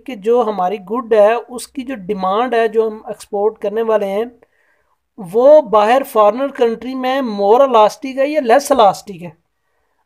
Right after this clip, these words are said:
अगर वो more elastic होगी तो आपको devaluation करने का फे-, benefit होगा। अगर वो less elastic होगी तो फिर आपको devaluation करने का domestic currency का कोई ख़ास benefit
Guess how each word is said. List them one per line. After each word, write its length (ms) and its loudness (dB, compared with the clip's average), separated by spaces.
अगर 300 4
वो 120 2
more 400 4
elastic 480 0
होगी 520 2
तो 120 -6
आपको 600 2
devaluation 720 2
करने 280 -4
का 120 -2
फे-, 300 2
benefit 500 0
होगा। 360 -10
अगर 300 4
वो 180 2
less 420 0
elastic 500 0
होगी 340 2
तो 160 -6
फिर 280 -2
आपको 600 2
devaluation 680 -2
करने 320 -4
का 200 4
domestic 580 -4
currency 360 -4
का 120 -4
कोई 160 -6
ख़ास 460 2
benefit 520 -4